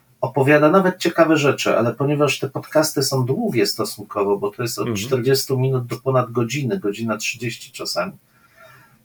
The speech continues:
Speaker 1: to troszkę jest to męczące, ale są też, e, spotkania, są wywiady,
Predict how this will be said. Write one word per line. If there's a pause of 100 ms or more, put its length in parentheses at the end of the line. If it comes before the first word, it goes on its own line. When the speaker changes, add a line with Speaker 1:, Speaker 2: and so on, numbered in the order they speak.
(160)
Speaker 1:
to (200)
troszkę
jest
to
męczące,
ale
są
też,
e,
spotkania,
są
wywiady,